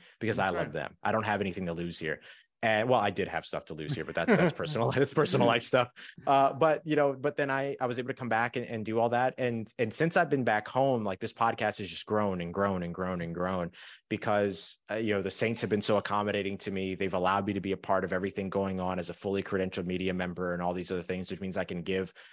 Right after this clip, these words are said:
Speaker 1: some information that I think matches my, my brand and things like that, to where I can bring things to the table that I wasn't able to bring before. So I've only grown over the course of this time. And if it wasn't for people just making a decision to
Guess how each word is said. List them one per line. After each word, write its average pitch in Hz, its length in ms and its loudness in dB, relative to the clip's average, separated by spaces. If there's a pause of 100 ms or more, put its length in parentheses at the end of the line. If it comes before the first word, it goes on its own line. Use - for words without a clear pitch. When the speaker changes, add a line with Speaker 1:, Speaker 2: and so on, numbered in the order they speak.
(180)
Speaker 1:
some 107 420 0
information 113 680 0
that 101 340 2
I 110 80 2
think 113 200 -4
matches 104 480 0
my, 98 340 0
my 101 180 2
brand 92 540 -2
and 90 100 -4
things 92 280 -4
like 87 140 -4
that, 87 200 0
to - 100 -8
where 95 60 2
I - 20 0
can 90 140 -4
bring 98 340 -2
things 95 360 -4
to - 60 -10
the 95 100 -2
table 87 440 -2 (280)
that 110 80 2
I 110 80 2
wasn't 113 320 2
able 101 160 -2
to 90 100 -10
bring 95 160 -2
before. 90 380 -2
So 107 100 0
I've 104 100 2
only 170 220 2
grown 104 400 0
over 90 160 -4
the 92 60 -8
course 98 280 -4
of 92 40 -10
this 87 160 -4
time. 87 400 -4 (340)
And 123 100 2
if 120 80 0
it 127 120 0
wasn't 143 400 2
for 135 120 0
people 117 380 0
just 110 420 -4 (280)
making 113 340 0
a 107 60 0
decision 104 500 -2
to 92 200 0